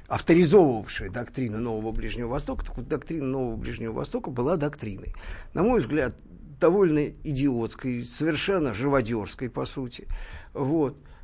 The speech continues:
Э, очень напоминающий, значит, э, мировой революционный процесс в отдельно взятом регионе. Правда, они этим регионом не ограничиваются, поэтому тут тоже все. Вот. Но,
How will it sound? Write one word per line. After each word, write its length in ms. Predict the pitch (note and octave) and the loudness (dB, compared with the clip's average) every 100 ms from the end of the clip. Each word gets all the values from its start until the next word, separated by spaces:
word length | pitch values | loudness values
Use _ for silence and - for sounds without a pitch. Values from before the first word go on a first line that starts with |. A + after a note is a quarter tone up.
| - | -6
Э, 260 | C#3 C3 B2+ | 0 2 2
очень 440 | C#3+ G#3 - C#3+ | 4 4 4 2
напоминающий, 1200 | C3+ A#2+ C#3 C#3+ D#3+ C3+ A#2 - - A2+ A2 E2 | 2 0 0 2 2 2 0 -2 -4 -4 -6 -6
значит, 540 | A2 A2+ G#2+ - A2 - | -6 -4 -4 -6 -8 -8
э, 220 | B2+ A2 G#2+ | -6 -4 -4
мировой 320 | A#2 B2+ A#2+ | -2 0 0
революционный 440 | A2+ G#2+ C3+ A2 | -2 -4 -4 -4
процесс 520 | G#2 G#2+ G2 A#2 A2 B2 | -6 -8 -6 -4 -6 -6
в 20 | |
отдельно 380 | B2 C3 B2 B2+ | -4 -4 -4 -4
взятом 400 | A#2+ C3 C3 C3 | -4 -4 -6 -6
регионе. 520 | B2+ C3 B2 B2+ A#2+ | -4 -4 -4 -4 -8
Правда, 300 | A2 G2+ G#2 | -10 -6 -4
они 160 | G#2+ | -4
этим 220 | G#2+ - A2 | -4 -4 -4
регионом 480 | - A2 G#2+ G#2 | -4 -6 -8 -10
не 80 | G#2+ | -12
ограничиваются, 760 | A2 C3+ G3+ A#3+ - - - - | -8 -6 -6 -8 -10 -12 -12 -16
поэтому 380 | G#2+ G2+ - G2+ | -16 -16 -16 -16
тут 180 | - - | -18 -18
тоже 220 | - F#2+ - | -12 -8 -8
все. 220 | - - - - - - | -8 -10 -14 -16 -16 -10
Вот. 360 | - D3+ D3+ - - - - | -2 2 2 0 -10 -20 -8
Но, 500 | C#3 D3+ F3 D3 | 4 8 8 8